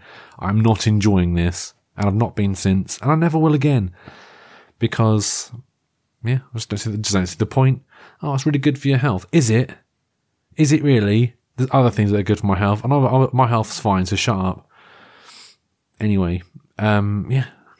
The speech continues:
gonna go off on a weird tangent about how much I hate swimming, but I'm not gonna do that, 'cause I like swimming. Um, just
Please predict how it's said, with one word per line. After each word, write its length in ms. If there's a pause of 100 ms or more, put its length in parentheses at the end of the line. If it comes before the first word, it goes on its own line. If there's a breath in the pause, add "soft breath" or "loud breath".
gonna 60
go 120
off 80
on 80
a 60
weird 240
tangent 340
about 300
how 120
much 200
I 40
hate 200
swimming, 400
but 160
I'm 100
not 160
gonna 140
do 180
that, 200 (440)
'cause 140
I 20
like 220
swimming. 420 (880 soft breath)
Um, 480
just 180